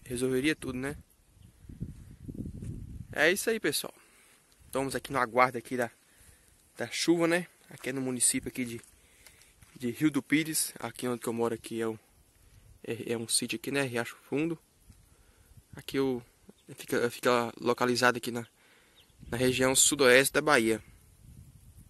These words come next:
Vocês verem aí, ó. Tomara que a partir de amanhã dê uma chuvada, né?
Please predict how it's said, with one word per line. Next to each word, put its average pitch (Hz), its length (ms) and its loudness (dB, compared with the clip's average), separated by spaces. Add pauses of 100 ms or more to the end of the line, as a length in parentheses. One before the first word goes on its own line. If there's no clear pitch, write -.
Vocês 113 240 -6
verem 117 240 -4
aí, 104 160 -6
ó. 104 100 -2 (4000)
Tomara 123 380 0
que 143 220 -6 (1400)
a - 60 -16
partir 123 380 -4
de 131 80 -4
amanhã 131 480 -4 (1300)
dê 131 120 -2
uma 139 120 -2
chuvada, 120 420 -2
né? 139 180 -4